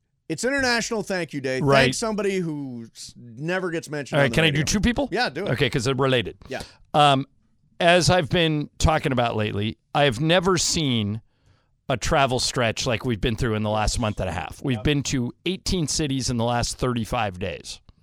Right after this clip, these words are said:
Speaker 2: And so it's like a political campaign. We're, I'm exhausted. I can't imagine how the players and the coaches feel. They
Speaker 1: Right.
Speaker 2: gotta be, there are two people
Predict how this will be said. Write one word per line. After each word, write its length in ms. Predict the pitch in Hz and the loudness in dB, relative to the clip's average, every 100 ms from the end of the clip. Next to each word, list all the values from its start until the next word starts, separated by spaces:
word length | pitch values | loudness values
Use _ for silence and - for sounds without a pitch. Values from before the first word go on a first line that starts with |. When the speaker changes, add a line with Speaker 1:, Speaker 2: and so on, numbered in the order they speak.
| _ _ - - - _ - | _ _ -20 -20 -20 _ -2
Speaker 2:
And 520 | 131 127 123 123 123 _ _ | 2 4 4 2 -2 _ _
so 200 | - - | -6 0
it's 100 | 180 | 2
like 120 | 233 226 | 2 2
a 40 | |
political 400 | - 202 160 110 | 4 2 2 -2
campaign. 520 | 110 101 113 76 87 - - - - - | -2 0 0 -2 -8 -18 -20 -20 -20 -8
We're, 360 | - 147 143 - _ _ - - _ _ _ _ _ _ - - | -2 0 0 -4 _ _ -20 -20 _ _ _ _ _ _ -20 0
I'm 160 | 202 226 | 4 4
exhausted. 760 | 175 165 151 139 - 143 127 131 _ | 6 6 8 6 4 2 0 -6 _
I 60 | 147 | -4
can't 200 | - 190 | 0 2
imagine 380 | 147 143 123 123 | 4 2 2 0
how 80 | 123 | 0
the 80 | |
players 340 | 107 139 117 107 | 0 0 2 0
and 100 | 110 | -2
the 60 | |
coaches 380 | 95 117 - 101 | -2 -2 -2 -6
feel. 260 | - 98 92 | -4 -4 -2
They 80 | 101 | -2
Speaker 1:
Right. 40 | |
Speaker 2:
gotta 120 | 107 | -2
be, 140 | 95 95 | -2 -6
there 300 | 80 113 127 | -4 0 0
are 60 | 113 | 0
two 240 | - 233 | -2 -2
people 320 | 190 135 73 | -2 -2 -6